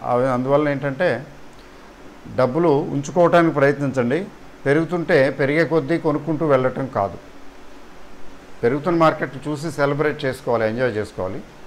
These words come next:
తగ్గుతున్న మార్కెట్లో కొనుక్కోవాలి, అది విషయం. ఓకే అండి.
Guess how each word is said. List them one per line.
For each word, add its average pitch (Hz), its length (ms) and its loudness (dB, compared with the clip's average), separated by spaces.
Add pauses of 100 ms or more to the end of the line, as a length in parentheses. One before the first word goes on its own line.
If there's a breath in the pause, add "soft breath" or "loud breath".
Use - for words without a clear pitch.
(200)
తగ్గుతున్న 139 360 -2
మార్కెట్లో 151 600 -2 (400)
కొనుక్కోవాలి, - 500 -2 (640)
అది 113 160 -2
విషయం. 104 280 -8 (1600)
ఓకే 120 160 -4
అండి. 180 200 -2